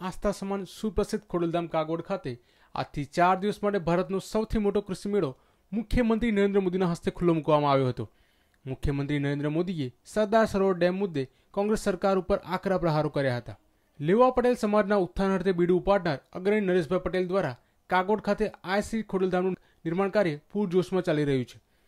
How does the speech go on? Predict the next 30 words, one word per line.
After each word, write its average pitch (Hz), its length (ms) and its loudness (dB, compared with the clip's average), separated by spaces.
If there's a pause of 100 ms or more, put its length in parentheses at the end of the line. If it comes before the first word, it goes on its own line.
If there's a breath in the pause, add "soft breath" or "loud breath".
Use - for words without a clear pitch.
(240)
ત્યારે 139 280 -2
આજે 147 240 0
સવારે 151 320 0
મુખ્યમંત્રી 175 480 -2
નરેન્દ્ર 170 260 0
મોદીના 175 360 -2
હસ્તે 180 260 -6 (380)
કૃષિ 202 200 -4
મેળાનું 202 300 2
ઉદ્ઘાટન 170 360 0
કરવામાં 143 340 -2
આવ્યું 135 200 -2
હતું. 110 180 -10 (720)
કૃષિ 220 300 -4
મેળામાં 240 340 2
આધુનિક 196 300 0
ખેતીની 196 360 -2
પદ્ધતિઓ 165 400 -4 (420)
અને 208 120 -4 (160)
અપૂરતા 233 400 0
વરસાદમાં 208 420 -2
કઈ 190 120 0
રીતે 180 260 -6
ખેતી 202 240 -4
કરવી 196 200 0 (260)
તે 220 160 -6
સહિતની 208 300 0
માહિતી 190 340 0
આપવા 202 220 0
માટે 208 220 -2